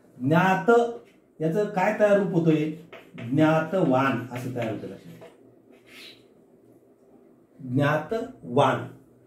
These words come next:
पुल्लिंगामध्ये ज्ञातवान असं रूप तयार होतं.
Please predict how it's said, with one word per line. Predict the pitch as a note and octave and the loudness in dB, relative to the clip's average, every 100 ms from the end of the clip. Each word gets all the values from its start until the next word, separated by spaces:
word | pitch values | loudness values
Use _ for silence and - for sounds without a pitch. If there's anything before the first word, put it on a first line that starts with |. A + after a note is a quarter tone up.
| _ _ - | _ _ -2
पुल्लिंगामध्ये | D#3+ F3 F3+ D3+ C3+ C3 D#3+ F#3+ G3+ - - - A#2+ | 2 4 4 2 2 4 6 6 4 -4 -20 -20 -6
ज्ञातवान | C3 E3 - G#3 E3+ D#3+ | -2 0 0 0 2 2
असं | D3 D3+ | 0 -2
रूप | C3 C3 | -2 -2
तयार | B2+ A2+ | -4 -8
होतं. | - - | -8 -12